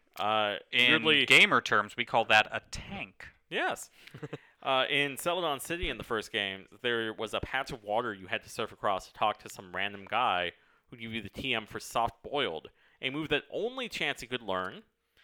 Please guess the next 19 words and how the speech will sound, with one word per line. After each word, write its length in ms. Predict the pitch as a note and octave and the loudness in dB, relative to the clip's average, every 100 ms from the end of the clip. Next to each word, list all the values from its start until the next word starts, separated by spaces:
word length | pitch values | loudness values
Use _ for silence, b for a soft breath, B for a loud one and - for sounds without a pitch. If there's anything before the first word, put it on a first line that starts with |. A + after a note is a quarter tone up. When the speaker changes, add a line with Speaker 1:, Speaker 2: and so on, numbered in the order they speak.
| _ _ _ | _ _ _
Speaker 1:
Uh, 40 | A2+ A#2 | 2 2
all 180 | C3 D3 | 2 0
the 60 | |
move 220 | D#3 D3+ B2+ | -2 -6 4
does 300 | C3 A#2+ G#2+ | 4 4 0
is 140 | G2 | -10
restore 500 | G#2+ - B2+ B2+ B2+ - | -12 -4 0 2 0 -2
up 160 | A2+ - | -6 -6
to 140 | C3+ | -12
fifty 300 | - D3 - | -6 -6 -6
percent 380 | C#3 B2+ C3+ A#2+ - | -8 -4 -2 -2 -2
of 280 | G#2 G#2 - | -2 -2 -4
Chansey 540 | - A#2+ G#2+ A2+ G#2 - _ _ _ | -6 -4 -4 -6 -8 -8 _ _ _
or 160 | E3 E3 | -10 -8
Mew's 400 | G#2+ G2+ G2 - _ - | -4 -4 -4 -10 _ 0
max 180 | A2 B2+ | 2 8
Speaker 2:
Rob, 220 | C3 B2+ | 8 8
Speaker 1:
H 100 | - | 6
P. 280 | C#3 A#2+ | 2 2